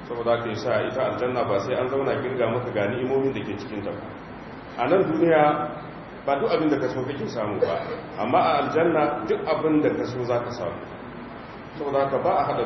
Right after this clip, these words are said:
duniya da kiyama. Ba a haɗa ni'imar aljanna da ni'ima ta duniya.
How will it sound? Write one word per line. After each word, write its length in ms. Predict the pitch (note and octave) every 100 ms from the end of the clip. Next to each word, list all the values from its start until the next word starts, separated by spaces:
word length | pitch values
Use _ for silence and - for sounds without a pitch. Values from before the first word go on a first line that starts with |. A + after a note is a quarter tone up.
| A2+
duniya 280 | A#2 A2+
da 120 | G2 G2+
kiyama. 360 | F#2+ F#2 F2 F2+ - - - - - -
Ba 120 | C#3+
a 200 | E3+ D3+ D3
haɗa 160 | B2+ B2+
ni'imar 480 | C3+ E3+ F3 D3+
aljanna 760 | D3 B2+ - D#3 F3+ F3+ D#3 -
da 60 | A#2
ni'ima 300 | B2 C3 A#2
ta 80 | G2
duniya. 380 | F#2+ F2+ F2+ E2